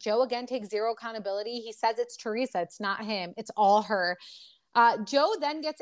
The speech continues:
asked about Jacqueline Laurita, saying that Joe hung out with Joe Giudice's ex-business partner, who, you know, ended up putting him to jail, and that Chris Laurita co-signed this.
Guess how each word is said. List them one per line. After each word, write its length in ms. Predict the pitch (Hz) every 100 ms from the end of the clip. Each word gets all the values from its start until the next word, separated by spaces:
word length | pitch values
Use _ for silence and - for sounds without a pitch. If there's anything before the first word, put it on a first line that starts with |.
| 220
asked 240 | 208 -
about 240 | 233 196
Jacqueline 340 | 202 185 - 233
Laurita, 380 | 226 196 190 220
saying 260 | 214 202
that 160 | 202 190
Joe 180 | 196 202
hung 220 | 208 190
out 140 | 180 202
with 220 | 196 190
Joe 220 | 196 190
Giudice's 520 | 190 196 190 196 208 190
ex-business 600 | 190 - - 196 190 214 214
partner, 500 | 262 254 269 277 233
who, 320 | 208 196 196 - -
you 120 | 202
know, 240 | 185 196
ended 240 | 202 185 180
up 160 | 185
putting 200 | - 190
him 240 | 190 185 170 - 196
to 160 | 202 170 - 294 220
jail, 380 | 226 254 196 - - - -
and 460 | 254 247 254 240 240
that 240 | 226 -
Chris 300 | - - 330 294
Laurita 380 | 262 254 240
co-signed 580 | - 247 233 - 175 175
this. 220 | 175 190